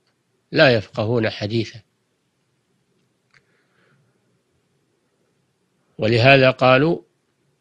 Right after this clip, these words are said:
"لو كان لنا من الأمر شيء ما قتلنا هاهنا". لو كان الأمر إلينا والتدبير إلينا ما حصلت علينا هذه النكبة،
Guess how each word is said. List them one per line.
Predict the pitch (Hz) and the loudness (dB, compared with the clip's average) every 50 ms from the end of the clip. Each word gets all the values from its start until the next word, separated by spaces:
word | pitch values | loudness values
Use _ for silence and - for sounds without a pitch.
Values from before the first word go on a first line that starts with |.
| _ _ _ _ _ _ _ _ _ _ _ _ _ | _ _ _ _ _ _ _ _ _ _ _ _ _
"لو | 123 117 143 170 175 | 2 4 4 4 4
كان | - - 165 165 156 147 | 4 4 4 4 6 6
لنا | 147 139 139 135 135 135 131 | 4 4 4 4 4 2 2
من | 127 131 127 127 | 2 2 2 0
الأمر | 123 120 120 143 143 135 131 120 123 | 0 0 0 0 0 0 0 -2 -2
شيء | 117 - - 131 131 131 143 156 | -4 0 0 0 0 0 -2 -4
ما | 170 170 185 202 190 | -6 -2 -2 0 0
قتلنا | 165 - - 135 - - 131 127 123 120 117 | -2 -2 -6 -8 -4 -2 -2 -2 0 0 -2
هاهنا". | 113 107 113 110 101 98 107 104 92 104 120 _ _ _ _ _ _ _ _ _ _ _ _ _ _ _ _ _ _ _ _ _ _ _ _ _ _ _ _ _ _ _ _ _ _ _ _ _ _ | -2 -2 -4 -6 -6 -8 -10 -12 -14 -16 -20 _ _ _ _ _ _ _ _ _ _ _ _ _ _ _ _ _ _ _ _ _ _ _ _ _ _ _ _ _ _ _ _ _ _ _ _ _ _
لو | - 107 113 135 143 135 | -6 0 2 2 2 2
كان | - - 147 151 147 139 135 131 | 0 0 2 4 4 4 2 2
الأمر | 127 127 120 - - 139 143 139 135 - 117 | 0 -2 -2 -2 -2 0 0 0 0 -2 -2
إلينا | 120 135 131 123 120 135 143 135 127 127 123 120 120 117 - | -4 -2 -2 2 4 4 4 4 2 2 0 0 0 -2 -4
والتدبير | - 120 113 - - - 127 117 117 113 139 143 139 135 120 | -6 -8 -8 -8 -4 -4 -4 -4 -2 -4 -2 -2 0 -2 -2
إلينا | 120 123 127 120 117 123 139 139 135 127 127 127 127 123 - _ _ _ _ _ _ _ _ _ _ _ _ _ _ _ _ _ _ | -4 -4 -4 -2 0 2 2 2 0 0 0 -2 -2 -4 -6 _ _ _ _ _ _ _ _ _ _ _ _ _ _ _ _ _ _
ما | - 123 131 156 196 185 | -6 2 2 4 2 2
حصلت | - - 165 156 - - 139 139 135 117 - 131 | 0 -2 -4 -2 0 0 0 0 0 -2 -2 0
علينا | - 123 127 127 123 120 120 117 113 120 | 0 2 2 0 0 0 -2 -2 0 0
هذه | 117 110 110 110 107 | -2 -2 -2 -6 -6
النكبة، | 110 110 110 113 107 - 107 104 110 101 | -6 -4 -4 -6 -6 -8 -8 -10 -10 -10